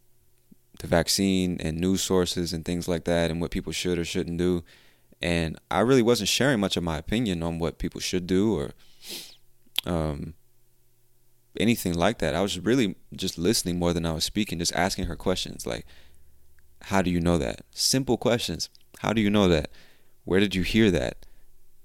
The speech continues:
What if that information is wrong?" That type of thing. Just starting what I thought was going to be a debate.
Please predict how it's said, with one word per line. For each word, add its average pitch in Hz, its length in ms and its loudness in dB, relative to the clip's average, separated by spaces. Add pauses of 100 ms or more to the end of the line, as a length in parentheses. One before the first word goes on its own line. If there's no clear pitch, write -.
(800)
What 101 200 4
if - 180 2
that 92 320 4
information 90 640 0
is 80 120 -4
wrong?" 90 360 2
That 95 180 0
type 82 200 0
of - 80 -8
thing. - 240 -6 (1040)
Just 196 320 -4 (1300)
starting 98 580 4
what 87 180 2
I 98 140 0
thought 95 340 0
was 87 140 -2
going 87 240 -4
to 92 100 -6
be 82 200 -2
a 76 60 -2
debate. 92 500 -2